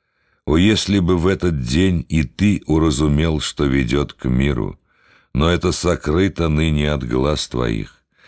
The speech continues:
И вот постигнут тебя такие дни, когда враги твои возведут против тебя осадные башни и возьмут тебя в кольцо, и отовсюду будут тебя теснить,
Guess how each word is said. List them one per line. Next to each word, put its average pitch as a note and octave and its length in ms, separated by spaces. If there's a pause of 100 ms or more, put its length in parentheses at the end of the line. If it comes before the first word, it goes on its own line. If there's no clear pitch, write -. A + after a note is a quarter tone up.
(280)
И C#2 80
вот E2 200
постигнут D#2+ 640
тебя E2 360
такие D#2+ 540
дни, D#2 320
когда D2+ 360
враги D2 380
твои D#2 480 (340)
возведут D#2 600
против D#2+ 400
тебя D#2+ 400
осадные C#2+ 680
башни D#2 680 (380)
и E2 100
возьмут F2+ 420
тебя F2 340
в - 120
кольцо, D#2+ 760 (440)
и D#2 80
отовсюду D#2+ 800
будут D#2 380
тебя D2+ 360
теснить, D2+ 840